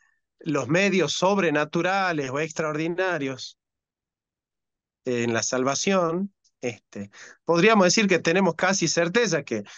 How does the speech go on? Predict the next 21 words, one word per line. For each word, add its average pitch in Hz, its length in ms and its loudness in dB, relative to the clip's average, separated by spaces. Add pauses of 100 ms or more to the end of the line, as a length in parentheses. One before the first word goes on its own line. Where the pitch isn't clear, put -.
si - 240 -2
no 170 180 2
se 190 140 0
bautizó, 190 680 0
si 123 180 -6
no 170 160 0
cumplió 202 320 -2
los 185 120 0
mandamientos, 180 1000 -4
si, 117 140 -6
si - 260 -8
fue 175 240 0
ateo 170 420 0
toda 160 180 0
su 160 140 -4
vida 160 320 -2
y 117 100 -2
encima 170 500 -2
antes 180 360 -4
de 139 100 -4
morir 160 420 -2